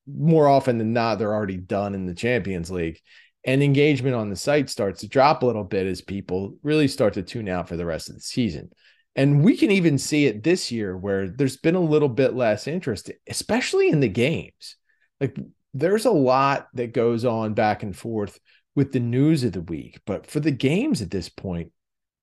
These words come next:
it, it's not been as active as past years. And I think people are mentally exhausted <laughs> from everything that they've went through with this season, from,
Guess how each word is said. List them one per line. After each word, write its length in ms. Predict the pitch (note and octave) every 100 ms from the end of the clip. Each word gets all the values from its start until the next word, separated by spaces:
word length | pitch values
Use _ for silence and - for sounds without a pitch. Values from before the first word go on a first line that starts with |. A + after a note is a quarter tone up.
| _ _
it, 400 | - - D#3+ F3 -
it's 260 | E3 -
not 480 | D3+ D3+ D3+ G3+ -
been 220 | C#3+ D3+
as 280 | C3 B2 A#2
active 560 | A2 A#2 B2 A#2+ G2+ -
as 560 | G#2 G#2 G2 F#2+ F#2+ - -
past 440 | - A2+ G#2+ -
years. 480 | B2+ G3 D#2 - -
And 260 | G2+ F#2+ F#2+
I 80 | -
think 320 | D3 C#3+ -
people 420 | C#3+ C3 C3 B2
are 240 | A#2+ A2+
mentally 500 | G#2+ G#2 A#2 A#2+ B2
exhausted 720 | A2 G#2 G2 A#2 A#2+ - B2
<laughs> 40 | -
from 240 | D#3+ A#2 A2
everything 580 | C3 D3 E3+ E3+ D#3+
that 140 | D#3+ C#3
they've 260 | D3 B2+
went 300 | C3 D3 F#3
through 380 | - A#2+ G2+ G2 _ _ _ _
with 200 | C#3+ C#3
this 200 | C#3 A2+
season, 520 | - D3+ F3+ A#2+ E2+
from, 400 | F2 A#2+ F#2+ F#2